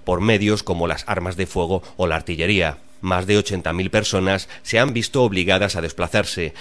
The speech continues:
y unas cuarenta y cinco mil han buscado refugio y protección. Amnistía Internacional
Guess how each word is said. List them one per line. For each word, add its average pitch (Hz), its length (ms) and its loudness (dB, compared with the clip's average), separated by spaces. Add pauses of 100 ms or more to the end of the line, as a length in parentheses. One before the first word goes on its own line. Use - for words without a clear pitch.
(120)
y 104 80 -2
unas 90 200 -2
cuarenta 82 340 -4
y - 20 -8
cinco 82 300 -6
mil 101 260 0 (220)
han 120 160 2
buscado 107 420 0
refugio 101 480 -2
y 78 80 -2
protección. 80 800 -2 (240)
Amnistía 87 440 -2
Internacional 95 720 0